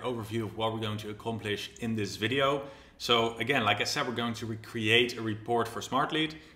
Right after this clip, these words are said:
And the way we're gonna do it is as follows. So first of all, we need a Airtable or maybe a spreadsheet. It depends on what you like using,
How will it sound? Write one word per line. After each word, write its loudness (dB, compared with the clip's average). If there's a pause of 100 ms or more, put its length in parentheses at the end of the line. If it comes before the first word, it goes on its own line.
(160)
And 6
the 4
way 6
we're 2
gonna 2
do 4
it 6
is 2
as -4
follows. 0
So 2
first -2
of -8
all, 2
we 0
need 0 (480)
a 2
Airtable 4 (800)
or 8
maybe 4
a -2
spreadsheet. 2
It -8
depends -2
on -10 (240)
what -2
you -4
like -2
using, 2